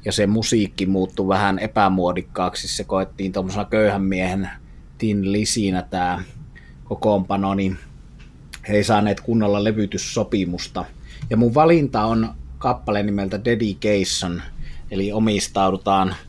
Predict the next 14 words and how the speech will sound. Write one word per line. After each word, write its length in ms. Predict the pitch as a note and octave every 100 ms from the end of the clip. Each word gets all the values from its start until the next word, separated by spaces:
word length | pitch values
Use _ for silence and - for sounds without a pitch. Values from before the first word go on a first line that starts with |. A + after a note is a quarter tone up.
| - - -
aattele 580 | A#2 A#2 A#2 - G#2+ G2+
tai 220 | - G2+
omistaudutaan 640 | G2 G#2 - G#2+ G2+ G2+ G2
rakkaudelle 720 | G#2 F#2+ - F#2 F#2 F#2 F#2 -
tai 300 | - F#2 F2+ - - - - - -
intohimolle 560 | G#2+ G2 F#2+ G2 F#2+
musiikkiin, 880 | G2 A2 A2 G2+ F#2 - F#2 F2+ F2 - - - - - -
kukin 320 | G#2 - G2
sen 200 | G2 F#2+
voi 140 | G2+
tulkita, 480 | G2 A2+ G2+ F#2+ F#2
mutta 380 | F#2 G2 - G2
hieno, 520 | F2+ G2 A#2 G#2 F#2+ -
positiivinen 720 | A2 A2+ G2 F#2+ F#2 F#2